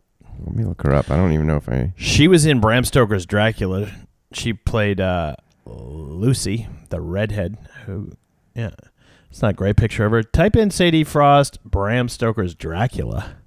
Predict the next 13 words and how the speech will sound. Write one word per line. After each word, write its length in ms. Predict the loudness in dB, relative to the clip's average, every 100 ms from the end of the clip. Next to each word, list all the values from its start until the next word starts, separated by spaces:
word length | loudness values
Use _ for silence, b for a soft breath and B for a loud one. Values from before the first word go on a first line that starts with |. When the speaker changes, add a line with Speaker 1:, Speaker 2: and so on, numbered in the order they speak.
| _ 2
Speaker 1:
Oh, 220 | 8 10
I 160 | 10 8
know. 220 | 6 4 4
I, 240 | 4 4 0 _ 0
yeah, 240 | 2 4
Speaker 2:
She 60 | 4
had 80 | 6
Speaker 1:
that 60 |
Speaker 2:
red 220 | 6 4
hair 260 | 2 -2 -2
in 100 | -2
that. 280 | -4 -4 -8 -16 -20 _ _ _ _ _ _ -2
Speaker 1:
Yeah. 300 | 2 2